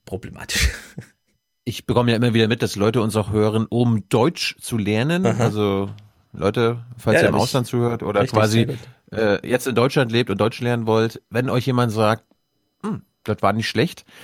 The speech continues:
Speaker 2: dann nehmt das bitte als Kompliment auf.
Speaker 1: Ja, es ist ein Kompliment. Äh, was du sagst, ist absolut richtig. Ich habe jetzt auch mit,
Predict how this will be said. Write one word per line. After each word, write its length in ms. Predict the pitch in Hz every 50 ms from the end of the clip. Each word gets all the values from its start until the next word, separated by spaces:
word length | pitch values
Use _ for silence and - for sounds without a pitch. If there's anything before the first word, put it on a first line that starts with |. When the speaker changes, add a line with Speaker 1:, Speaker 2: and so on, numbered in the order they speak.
| - - -
Speaker 2:
dann 160 | - 120 117
nehmt 260 | 113 117 135 156 - 147
das 160 | 123 - -
bitte 300 | - 165 147 - - -
als 180 | 117 113 -
Kompliment 560 | - 139 123 110 113 113 110 104 107 113 110 -
auf. 260 | 76 87 92 - -
Speaker 1:
Ja, 220 | 123 110 98 - -
es 120 | - 110 110
ist 140 | - 113 120
ein 80 | 110
Kompliment. 800 | - 107 107 - 110 101 101 98 104 110 123 - - - - _ _
Äh, 320 | - 110 104 104 101 101 101
was 160 | - 117 110
du 140 | - 131 127
sagst, 280 | 120 120 107 131 - -
ist 200 | - 120 - -
absolut 320 | 127 - - 117 110 -
richtig. 360 | - 113 - - 147 139 127 -
Ich 120 | - -
habe 120 | 110 - -
jetzt 180 | 117 - - -
auch 240 | 107 110 117 117
mit, 420 | - 107 107 104 - - - -